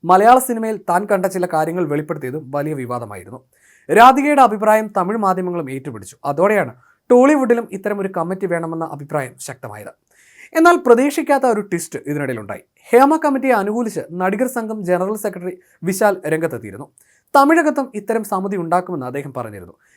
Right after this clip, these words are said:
ഇത് പറഞ്ഞതിൻ്റെ പിറ്റേ ദിവസം തന്നെ Me Too വന്നത് അദ്ദേഹത്തെ പ്രതിക്കൂട്ടിലാക്കിയിരിക്കുകയാണ്. നേരത്തെ വിശാലിനെതിരെ Me Too ആരോപണം ഉന്നയിച്ച നടി ശ്രീറെഡ്ഡി തന്നെയാണ്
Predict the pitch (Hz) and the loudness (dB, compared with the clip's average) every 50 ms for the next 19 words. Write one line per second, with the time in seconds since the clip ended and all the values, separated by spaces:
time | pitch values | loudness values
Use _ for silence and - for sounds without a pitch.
0 | _ _ - 196 202 247 220 220 220 220 220 214 220 220 214 - 175 - - 226 | _ _ -6 2 2 4 6 6 4 4 0 -2 -4 -4 -4 -6 -8 -2 0 0
1 | 226 214 196 196 202 190 180 170 139 113 - _ 151 160 180 196 190 196 226 190 | 2 2 0 -2 -6 -6 -6 -6 -6 -8 -14 _ -10 -8 -6 -6 -4 -4 -2 -2
2 | 175 165 160 147 - - 143 143 151 170 180 175 165 151 - 135 135 131 - 147 | -2 -4 -6 -8 -8 -10 -10 -8 -6 -6 -6 -6 -8 -10 -12 -12 -12 -8 -10 -8
3 | 131 123 110 98 95 98 92 90 98 95 98 107 _ _ _ _ _ _ _ _ | -8 -8 -10 -10 -12 -16 -18 -16 -16 -18 -18 -20 _ _ _ _ _ _ _ _
4 | _ _ - 339 320 339 330 359 349 302 277 277 294 285 302 311 294 285 269 262 | _ _ 0 4 4 6 6 6 4 2 2 4 6 6 8 8 6 2 2 2
5 | 269 254 262 262 _ _ - 180 190 202 208 202 247 240 226 220 220 220 214 220 | 2 2 0 0 _ _ -10 -6 -4 -4 -4 0 4 6 6 6 6 4 0 -2
6 | 214 208 202 196 196 190 202 190 185 180 175 180 180 - 170 160 165 180 180 180 | -6 -4 -4 -6 -6 -6 -6 -6 -4 -4 -4 -4 -4 -4 -4 -2 -2 -2 -2 -2
7 | 175 175 170 165 143 117 104 | -2 -2 -2 -2 -6 -8 -8